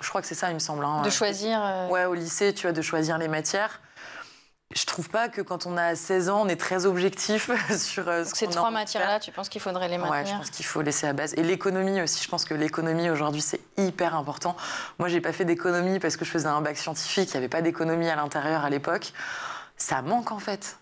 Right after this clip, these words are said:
Speaker 1: T'as besoin de, de comprendre un peu comment fonctionne le monde, t'as besoin de faire de l'économie, peut-être même un peu de, de politique, géopolitique, mais, euh, de, d'adapter un petit peu les apprentissages en fonction de l'évolution du monde.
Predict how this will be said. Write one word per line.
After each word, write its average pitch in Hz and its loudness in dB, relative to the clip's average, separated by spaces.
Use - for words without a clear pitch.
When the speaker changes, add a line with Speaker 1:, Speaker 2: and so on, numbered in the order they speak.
Speaker 1:
T'as 156 0
besoin 185 2
de, 175 4
de 156 0
comprendre 165 0
un 156 4
peu 175 0
comment 160 2
fonctionne 160 0
le 165 2
monde, 208 2
t'as 147 0
besoin 156 0
de 175 0
faire 170 -2
de 147 -2
l'économie, 156 2
peut-être - -2
même 185 0
un 151 2
peu 165 -8
de, 156 2
de 151 2
politique, 175 2
géopolitique, 185 2
mais, 156 2
euh, 147 2
de, 151 2
d'adapter 151 0
un 175 0
petit - -6
peu 185 0
les 165 4
apprentissages 165 -2
en 165 -4
fonction - -8
de 160 2
l'évolution 160 2
du 165 0
monde. 220 2